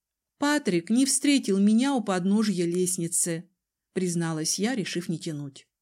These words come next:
"Оказывается, у него было задание от хранителя пригласить меня на бал и кинуть таким образом, чтобы я была максимально опозорена".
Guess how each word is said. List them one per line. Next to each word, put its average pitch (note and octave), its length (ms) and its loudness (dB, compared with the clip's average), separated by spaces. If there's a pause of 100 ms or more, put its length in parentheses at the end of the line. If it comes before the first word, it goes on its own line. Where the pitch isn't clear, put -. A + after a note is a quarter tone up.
(580)
"Оказывается, C#4 760 2
у C#4 80 4
него C#4 360 4
было A#3 300 2
задание G3+ 600 2
от F3+ 140 -6
хранителя F3+ 640 -2
пригласить G3+ 640 -2
меня G3+ 260 2
на G3 160 0
бал A3 340 -2 (200)
и C#4 160 2
кинуть G3+ 480 2
таким F#3 400 -4
образом, F3+ 500 -2 (160)
чтобы F3+ 380 -4
я F#3 180 -2
была F3+ 220 -2
максимально F3 680 0
опозорена". F3 800 -4